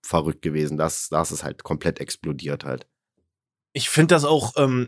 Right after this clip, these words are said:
Speaker 2: so rückblickend betrachtet, es war halt auch voll, so bei mir, wahrscheinlich bei Sascha auch, das war voll in der Jugend. Ich war da so unter zwanzig, hab da wirklich viel, ne, auch viel gefeiert, viel getrunken. Und dann war, lief halt die Atzen überall und irgendwie, das hat auch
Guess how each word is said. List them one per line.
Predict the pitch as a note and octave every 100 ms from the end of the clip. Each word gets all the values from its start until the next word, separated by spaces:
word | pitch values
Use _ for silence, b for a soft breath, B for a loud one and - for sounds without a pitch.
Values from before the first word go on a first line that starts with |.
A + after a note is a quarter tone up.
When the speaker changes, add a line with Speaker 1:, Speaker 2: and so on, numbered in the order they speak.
| -
Speaker 2:
so | A#2+ C3+
rückblickend | D3 F#3 A3 G3+ E3
betrachtet, | D#3 E3+ E3+ E3
es | C#3+ A#2+
war | D3 D3
halt | D#3 C3+
auch | C3+ -
voll, | - D3 D3+ D#3 B B B
so | B2
bei | B2+
mir, | C3 D3 E3+ A#2+
wahrscheinlich | A#2+ - C3+ B2+
bei | A#2+
Sascha | A#2 C3 C3
auch, | B2+ C#3
das | A#2+ B2
war | B2+ C3+
voll | A#2 D#3 C#3+
in | C3+
der | B2
Jugend. | A#2+ E3+ E3 A#2
Ich | A#2
war | B2
da | B2
so | A#2 B2
unter | C#3 D3+ D#3
zwanzig, | - B2+ D3+ F3 G#3 F#3+ B B B
hab | C3+ B2
da | C#3
wirklich | C#3+ F3+ C3
viel, | - D3+ F#3 G3 F#3+ - _ _ -
ne, | D3 D3+
auch | D3+
viel | - F3
gefeiert, | D#3+ - D#3 F#3+
viel | - E3
getrunken. | - - F3+ G3 A#3 B B B B
Und | -
dann | D3 D#3+ D#3 C#3+ - _ -
war, | C3+ D3 C3
lief | D3 D3+ -
halt | D#3 B2
die | C#3
Atzen | C#3+ G#3+ - C#3
überall | B2 A#2 A#2 C3 D3
und | C#3+ D3
irgendwie, | D#3+ D#3+
das | D#3 -
hat | F#3+ -
auch | D#3+ E3+